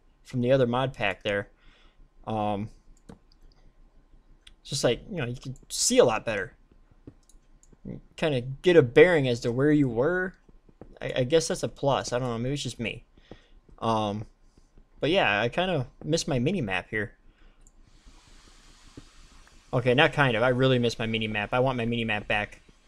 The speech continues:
<laughs> So anyway, um, I did download, um, a couple, like, server type things.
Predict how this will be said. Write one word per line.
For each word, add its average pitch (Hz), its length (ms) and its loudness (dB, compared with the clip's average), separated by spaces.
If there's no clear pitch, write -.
<laughs> - 1120 2
So 190 140 4
anyway, 214 500 8
um, 180 440 4
I 143 100 2
did 214 260 2
download, 175 580 6
um, 117 520 -2
a 147 80 -10
couple, 170 320 6
like, 120 220 4
server 185 440 2
type 202 300 2
things. 214 420 -2